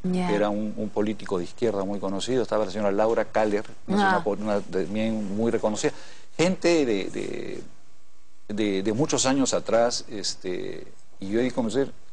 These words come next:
Speaker 2: y mi mamá me comenzó a contar, ya con la hora que le preguntamos,
Speaker 1: Ay,
Speaker 2: que
Speaker 1: Dios.
Speaker 2: cuando se enamoró de mi mamá, eh, él dejó,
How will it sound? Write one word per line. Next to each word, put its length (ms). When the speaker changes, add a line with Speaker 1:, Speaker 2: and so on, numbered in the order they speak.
Speaker 2:
y 80
mi 60
mamá 220
me 120
comenzó 260
a 40
contar, 380
ya 160
con 100
la 80
hora 140
que 80
le 100
preguntamos, 760
Speaker 1:
Ay, 180
Speaker 2:
que 80
Speaker 1:
Dios. 100
Speaker 2:
cuando 180
se 120
enamoró 320
de 80
mi 100
mamá, 540
eh, 460
él 180
dejó, 500